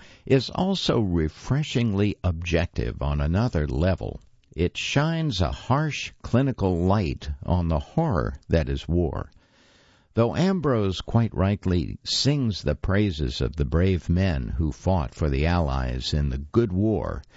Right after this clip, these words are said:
he makes it clear that such a hellish event doesn't always bring out the best in people.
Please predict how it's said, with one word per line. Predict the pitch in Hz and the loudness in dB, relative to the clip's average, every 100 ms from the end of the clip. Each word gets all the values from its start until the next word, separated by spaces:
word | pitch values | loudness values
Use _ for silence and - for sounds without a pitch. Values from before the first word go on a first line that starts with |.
| - - - _ _ | -20 -20 -20 _ _
he | - 92 | 0 2
makes | 107 170 - | 2 0 -2
it | 117 - | -4 -4
clear | - 175 143 62 60 | 0 2 2 0 -2
that | 71 73 | -2 -2
such | - 95 - | 2 2 2
a | 67 - | 0 0
hellish | 110 123 113 - | 0 2 0 2
event | 82 80 107 69 85 | 2 2 2 0 0
doesn't | 107 120 107 - | 0 2 -2 0
always | 101 104 87 87 80 | 0 2 2 0 0
bring | - 90 82 | 0 2 2
out | 82 80 | 2 0
the | 76 | -2
best | 69 76 87 78 - - | -4 0 0 2 -2 0
in | 73 67 | 0 0
people. | - 90 - 50 | 0 0 -2 -6